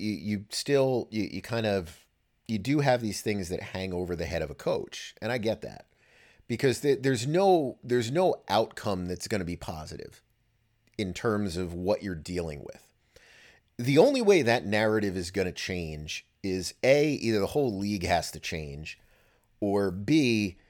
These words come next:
you get one of these respected coaches, um, that kind of applies that methodology to a game. The closest guy who's out there right now that would do that is probably Harbaugh in, uh, Baltimore.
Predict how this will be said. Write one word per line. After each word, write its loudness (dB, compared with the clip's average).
you 0
get 4
one 0
of 2
these -2
respected -2
coaches, -4
um, 0
that 2
kind 2
of -4
applies 2
that 6
methodology 2
to -8
a -6
game. -8
The 0
closest 2
guy 4
who's -2
out 4
there -2
right -2
now -4
that -6
would -8
do -4
that -2
is -10
probably -4
Harbaugh -14
in, -10
uh, -10
Baltimore. -8